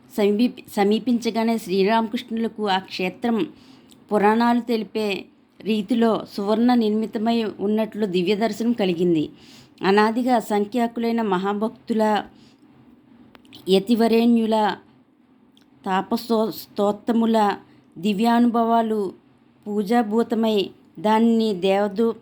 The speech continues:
దేవతాధామం వనర్చిందో అన్నట్లు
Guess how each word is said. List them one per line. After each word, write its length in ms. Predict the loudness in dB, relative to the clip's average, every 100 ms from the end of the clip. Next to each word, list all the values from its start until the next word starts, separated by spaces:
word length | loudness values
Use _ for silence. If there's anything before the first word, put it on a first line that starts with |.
| _ _ -8
దేవతాధామం 1300 | 0 2 2 2 2 2 2 0 2 0 0 -2 -4 -20 _ _ _ _ _ _ _ _ -20 -20 _ -20 -20 -20 -4 2
వనర్చిందో 800 | 4 2 0 0 2 4 4
అన్నట్లు 680 | 2 2 0 -2 -4 -2 -2